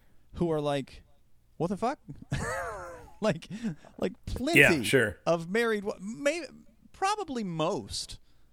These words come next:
Speaker 1: married women are gonna be like, "What?" <laughs> "I can't drink unless he gives it to me."
Speaker 2: <laughs> Yeah.
Speaker 1: "I can't, I can't take a cup from the hand of Jesus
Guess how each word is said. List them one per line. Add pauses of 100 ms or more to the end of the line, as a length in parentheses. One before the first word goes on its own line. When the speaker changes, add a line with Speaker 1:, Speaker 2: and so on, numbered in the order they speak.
(540)
Speaker 1:
married
women (300)
are
gonna
be
like,
"What?" (1040)
<laughs> (920)
"I
can't
drink
unless
he
gives
it
to
me." (1000)
Speaker 2:
<laughs> (800)
Yeah. (680)
Speaker 1:
"I
can't, (240)
I
can't
take
a
cup
from
the
hand
of
Jesus